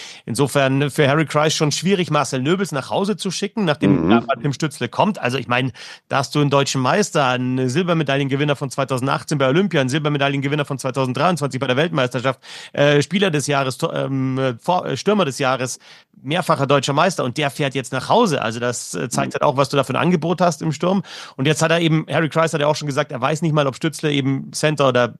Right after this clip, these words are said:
Speaker 1: Flügel spielt, wie du auch schon gesagt hast. Insofern gibt's da halt ein paar Überlegungen. Und das sind echt keine <laughs> einfachen Überlegungen, die sich Harry Kreis und sein Trainerteam jetzt machen müssen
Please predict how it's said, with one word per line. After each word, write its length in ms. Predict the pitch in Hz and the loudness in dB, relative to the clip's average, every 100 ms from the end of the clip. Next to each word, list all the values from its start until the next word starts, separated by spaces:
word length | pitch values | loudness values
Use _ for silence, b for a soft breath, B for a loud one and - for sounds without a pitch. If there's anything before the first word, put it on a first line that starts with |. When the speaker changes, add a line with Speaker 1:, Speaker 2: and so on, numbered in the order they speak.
| - | -10
Speaker 1:
Flügel 280 | - 170 | -6 -4
spielt, 220 | 185 180 143 | -2 -4 -2
wie 60 | |
du 100 | 151 | 0
auch 80 | 151 | 0
schon 140 | 160 | 0
gesagt 260 | 156 151 156 | 2 0 2
hast. 160 | 170 B B B | -2 B B B
Insofern 540 | - 127 151 147 135 | -4 0 2 2 2
gibt's 180 | 127 143 | 0 -2
da 120 | - | 0
halt 180 | 127 117 | 0 0
ein 60 | 120 | -2
paar 220 | 151 180 | 2 2
Überlegungen. 680 | 160 127 127 127 107 113 110 B B | 2 0 0 -4 -4 -6 -6 B B
Und 140 | - 120 | -4 -2
das 100 | 117 | 2
sind 300 | 147 139 - _ | 4 2 -2 _
echt 420 | - 160 - - - _ _ | -4 -4 -4 -12 -14 _ _
keine 280 | - 147 165 | -2 2 4
<laughs> 0 | |
einfachen 460 | 190 - 170 - | 2 4 2 4
Überlegungen, 680 | 165 147 143 151 143 139 131 | 4 4 4 4 4 2 2
die 100 | 127 | 0
sich 240 | 131 123 135 | -2 -4 -2
Harry 160 | 123 | -2
Kreis 260 | 110 131 120 | 0 0 0
und 60 | |
sein 160 | 120 120 | -2 -4
Trainerteam 400 | 113 117 113 117 | -4 -6 -6 -6
jetzt 140 | 117 | -4
machen 240 | 117 113 113 | -4 -4 -4
müssen 240 | 107 107 | -4 -6